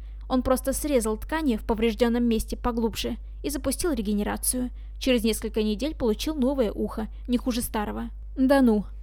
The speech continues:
вежливо заметил Дейр, взбалтывая в колбе смесь перед нагреванием. В последнее время он почти ничего не ронял, приспособившись рассчитывать силу так, чтобы и стекло не трескалось от давления, и предметы на пол не выскальзывали. «Ну да»,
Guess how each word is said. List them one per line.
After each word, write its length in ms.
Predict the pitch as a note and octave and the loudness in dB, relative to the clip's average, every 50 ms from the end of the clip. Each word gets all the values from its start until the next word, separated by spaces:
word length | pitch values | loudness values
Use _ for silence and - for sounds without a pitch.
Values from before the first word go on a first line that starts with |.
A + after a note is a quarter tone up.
| - - | -4 0
вежливо 460 | A3+ G3+ A#3 A3+ G3 G#3+ A3 G#3 G#3+ | 6 8 8 8 8 6 4 4 4
заметил 420 | G#3 A3 A3 A3 G#3+ - A#3+ A3+ | 4 4 4 4 2 2 0 0
Дейр, 320 | G#3 G3+ C#4 C#4 C4+ B3 A3+ | 2 2 4 4 4 2 2
взбалтывая 600 | - G#3+ G#3 G3 A3 G#3+ G#3+ - A3 G#3+ G#3+ G#3+ | 0 -2 2 4 4 4 4 2 2 2 2 2
в 60 | - | 2
колбе 320 | - A#3 A3+ A3 G3 A3 | 2 4 4 4 2 0
смесь 340 | G#3 - B3 A3 G#3 G#3+ - | -2 0 2 2 0 0 -2
перед 240 | - A#3+ G#3+ A3 G3 | -2 -2 -2 0 2
нагреванием. 720 | A3 G#3+ G#3 G#3+ A3 G#3+ A3 G#3+ G#3+ G#3+ A3 A3 A3 A3 - - - - - - | 0 2 2 2 2 2 2 0 0 0 0 -2 -2 -4 -6 -8 -12 -12 -12 -10
В 80 | - - | -2 4
последнее 460 | - C4 - - C#4 A#3 C4 C#4 C#4 | 4 4 4 4 2 4 4 4 4
время 300 | B3+ D#4+ F4+ F4 C#4+ A3+ | 4 2 2 2 2 2
он 60 | G3+ | 2
почти 360 | - - G#3+ G#3+ - - - A3+ | 2 0 -2 -2 -2 -2 0 2
ничего 360 | A3+ A3+ - - A3+ A3+ A#3 | 2 2 2 0 0 2 2
не 120 | A3+ A#3 | 2 2
ронял, 420 | A#3+ B3 A#3+ A3+ A3 G#3+ G#3+ G#3+ - - - | 2 2 2 2 2 0 -2 -6 -6 -4 -2
приспособившись 760 | A3+ - - - A3+ - - C4+ B3 A#3 - - - - - | -2 0 2 0 0 0 0 -2 -2 -2 -4 -4 -8 -6 -2
рассчитывать 560 | G#3+ G#3+ - - A#3 G3+ - G#3 G#3+ G#3 - | -2 -2 -2 -2 -6 -6 -4 -4 -4 -2 -2
силу 340 | - - B3 C4 A#3 A3 G#3 | -2 -2 -2 -2 -2 -2 -2
так, 300 | - B3 B3+ B3+ - - - - - - | -2 -2 -2 -2 -2 -6 -10 -10 -10 -6
чтобы 260 | - - B3+ G#3 A3+ | 0 2 2 2 2
и 140 | A#3 - A#3+ | 0 -2 -2
стекло 320 | - - A#3+ - B3+ D4 D4+ | -4 -2 -4 -4 -2 -2 0
не 120 | C4+ B3+ | 0 0
трескалось 520 | - A#3 B3 A#3+ - - A3+ G#3+ G#3+ - | 2 2 0 2 2 0 -2 -2 -2 -2
от 80 | G#3+ G3 | -4 -2
давления, 540 | G#3+ G#3+ G#3 G#3 A3 G#3+ G3+ G#3 G#3 G#3+ - - - - - | -2 -2 0 0 -2 0 0 -2 -2 -4 -6 -8 -10 -10 -8
и 80 | D4+ | -6
предметы 480 | - - C4+ G#3+ A3 G#3 G#3 G#3+ - A3 | -2 -2 -2 0 0 0 -2 -2 -4 -4
на 160 | G#3+ G#3+ G#3 | -2 -2 -2
пол 240 | - - G#3 G#3 G3+ - | -2 -4 -6 -6 -6 -4
не 100 | G#3+ G#3 | -4 -2
выскальзывали. 720 | G3+ G#3 - - G#3+ G#3 G#3 G3 G#3 G3 G#3+ A3 A#3 A3+ - - - - - - - - - - - | -2 -2 -2 -2 -2 -2 -2 -4 -4 -6 -6 -6 -6 -8 -8 -10 -12 -12 -12 -12 -12 -12 -12 -6 0
«Ну 160 | A#3 A#3 A#3 A3 | 2 4 4 6
да», 240 | F#3 A3 A3 C4+ | 4 2 2 0